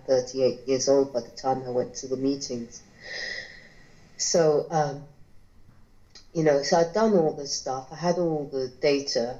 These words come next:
all the evidence that I'd, um, done all these research. I had applied for, um, trademarks, and, um, you know, I just needed lawyers. I had copyrights, because my neighborhood,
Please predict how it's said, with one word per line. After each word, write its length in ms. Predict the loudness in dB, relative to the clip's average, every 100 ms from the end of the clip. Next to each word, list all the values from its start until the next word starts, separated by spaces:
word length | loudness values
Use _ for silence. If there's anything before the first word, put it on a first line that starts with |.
| -8
all 200 | -4 -4
the 280 | -4 -12 -14 -10 -6
evidence 720 | -6 -6 -16 -18 -12 -10 -8
that 360 | -8 -8 -8 -4
I'd, 460 | 0 0 -2 -4 -8 -6
um, 180 | -6
done 260 | -2 -2 -2
all 100 | -4
these 260 | -6 -12 -8
research. 540 | -4 -2 -2 -2 -4
I 80 | -4
had 300 | 2 2 0 -12
applied 420 | -6 2 4 4 -2
for, 120 | -12 -10 -6
um, 260 | -4 -6 -4
trademarks, 1080 | 0 2 0 0 2 0 -4 -8 -8 -8 -14 -20 -20 -20 -20 -20 -20 -12 0
and, 640 | 2 4 2 2 -2 -6 -14 -10
um, 540 | -2 0 0 0 -6 -16 -20 _
you 120 | 6 8
know, 260 | 8 6
I 120 | 4 2
just 260 | 0 0
needed 280 | 0 0 2
lawyers. 540 | 4 6 6 4 0
I 120 | -8 -6
had 240 | -8 -6
copyrights, 1040 | -8 -8 -10 -6 -2 -2 -4 -8 -8 -8 -10
because 400 | -2 2 4 4
my 220 | 4 6
neighborhood, 760 | 4 2 0 -4 -6 -6 -12